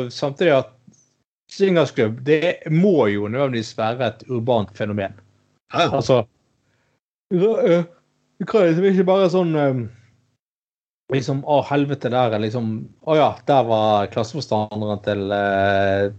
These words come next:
Speaker 1: sønnen min, å ja, der, der var moren til Marte i femte klasse, liksom.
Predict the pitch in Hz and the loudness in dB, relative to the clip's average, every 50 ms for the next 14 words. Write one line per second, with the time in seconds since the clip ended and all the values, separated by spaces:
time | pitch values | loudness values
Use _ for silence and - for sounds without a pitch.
0 | - - - - - - 131 117 107 101 95 95 98 113 113 120 113 113 175 - | -14 -18 -16 -6 0 2 2 2 2 0 -2 -6 -4 0 2 2 2 0 -2 -4
1 | - - 127 113 104 98 95 98 98 104 117 120 120 117 113 104 - - 110 101 | -2 0 2 2 2 2 0 0 0 0 0 0 0 2 0 -2 -2 -2 -2 -2
2 | 104 104 104 107 104 - - - - 107 107 101 104 101 98 92 - 123 110 107 | 0 0 0 0 0 -2 -4 -2 -2 -2 0 -2 -4 -4 -4 -2 0 0 0 0
3 | 107 - - 110 104 104 - _ _ _ _ _ _ _ _ _ _ _ _ _ | -2 -4 -2 -2 -2 -4 -6 _ _ _ _ _ _ _ _ _ _ _ _ _
4 | - - 107 - - 123 113 104 90 - 101 | -2 -2 -2 0 0 0 -2 0 -2 -4 -6